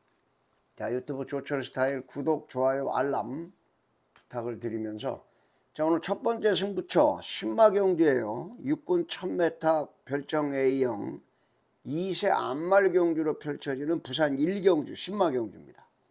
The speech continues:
자, 이 사 번 마 닥터 해피, 어, 이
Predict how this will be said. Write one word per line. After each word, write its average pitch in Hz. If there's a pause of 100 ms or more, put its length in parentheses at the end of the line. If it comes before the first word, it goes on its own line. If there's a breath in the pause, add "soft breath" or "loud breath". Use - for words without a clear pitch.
(1080 soft breath)
자, 165
이 190
사 147
번 190
마 202
닥터 -
해피, 180 (220)
어, - (300)
이 -